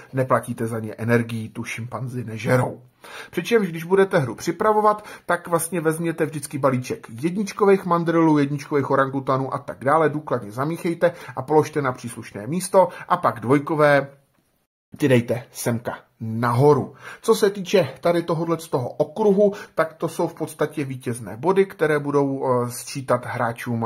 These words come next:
to, jak jsou na cestě k vítězství. Takže v-, každý z hráčů podle své barvy vezme jeden tady svůj žeton a umístí ho semka na nulu a bude čekat, až bude obíhat po obvodu. Tím pádem máme tohle připravené a můžeme se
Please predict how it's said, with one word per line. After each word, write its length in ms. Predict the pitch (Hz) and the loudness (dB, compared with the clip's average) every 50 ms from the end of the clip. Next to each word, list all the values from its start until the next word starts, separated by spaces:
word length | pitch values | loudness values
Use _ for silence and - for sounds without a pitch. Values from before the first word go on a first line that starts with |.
| 113 113 - | -2 -2 -2
to, 120 | - 135 131 | 0 2 4
jak 180 | 127 123 - | 2 2 0
jsou 200 | - - 120 120 | -4 -6 -6 -6
na 120 | 117 117 113 | -6 -8 -8
cestě 380 | - - 110 - - - 110 | -10 -12 -12 -12 -12 -12 -12
k 140 | - _ - | -12 _ -6
vítězství. 560 | 117 120 117 131 147 143 143 - 120 110 101 - - - - - | -6 -4 0 2 2 0 0 -4 -10 -12 -14 -14 -16 -16 -14 -4
Takže 360 | - 156 147 151 180 175 170 156 | -2 -2 0 2 4 4 4 4
v-, 240 | 135 143 151 - | 2 0 -2 0
každý 300 | - 165 156 151 170 175 | 0 -2 -2 -2 -4 -8
z 60 | 160 151 | -6 0
hráčů 420 | 156 147 147 143 147 - 156 151 | 2 4 4 4 2 -2 -6 -6
podle 280 | 147 147 143 139 139 131 | -4 -4 -2 -2 -2 -2
své 260 | - - 113 110 107 | -4 -8 -10 -10 -4
barvy 380 | 107 135 147 147 147 151 147 147 - - - - | 0 2 2 4 4 4 2 2 -2 -10 -18 -6
vezme 500 | 120 123 147 147 139 151 156 147 139 139 | 2 2 2 2 2 2 2 2 4 4
jeden 240 | 135 131 135 135 135 | 2 2 2 0 0
tady 220 | 135 131 127 127 | 0 -2 -2 -2
svůj 240 | 127 - - 101 98 | -4 -6 -12 -14 -8
žeton 340 | 104 151 147 - 165 156 147 - | -6 -6 -2 0 0 0 0 -2
a 140 | 147 - - | -6 -8 -4
umístí 440 | 185 185 175 165 - - 147 165 | -4 -4 -2 -4 -6 -8 -6 -4
ho 100 | 151 139 | -4 -4
semka 360 | 131 - 151 139 131 - - - | -2 -2 -2 -2 -2 -6 -10 -8
na 140 | 127 151 185 | -4 -2 0
nulu 400 | 208 214 214 208 196 196 196 185 | 2 4 4 6 6 6 6 6
a 180 | 196 185 170 160 | 2 2 2 0
bude 320 | 147 151 147 139 127 127 | -2 -4 -4 -4 -4 -4
čekat, 320 | 127 - 113 - 113 98 - - | -6 -8 -10 -10 -10 -10 -10 -10
až 120 | 120 113 | -12 -12
bude 280 | 120 120 117 113 107 101 - _ _ | -10 -10 -10 -10 -12 -14 -16 _ _
obíhat 540 | - 123 117 123 117 113 110 117 - - - - | -6 -6 -6 -6 -8 -8 -8 -10 -12 -14 -18 -16
po 120 | - - - - _ _ _ _ _ _ _ - | -16 -16 -16 -16 _ _ _ _ _ _ _ -10
obvodu. 640 | 127 123 123 117 117 131 147 147 135 123 95 - - - - - - - | -8 -6 -4 -2 4 6 6 6 6 4 0 -2 -6 -16 -18 -20 -16 -8
Tím 180 | - 160 160 | -6 -4 0
pádem 320 | 156 180 175 180 185 185 175 | 4 4 4 6 4 2 2
máme 300 | 175 175 180 180 180 175 | 2 2 4 2 0 -2
tohle 280 | - 180 160 139 117 | -4 -4 -4 -4 -6
připravené 680 | - - - 151 - 196 190 180 185 185 185 185 185 | -6 -8 -10 -4 2 2 4 4 4 4 4 2 0
a 100 | 170 143 | 0 -2
můžeme 380 | 147 143 151 147 165 156 156 151 | -2 -4 -4 -4 -4 -6 -6 -6
se 200 | 151 - - | -6 -8 -8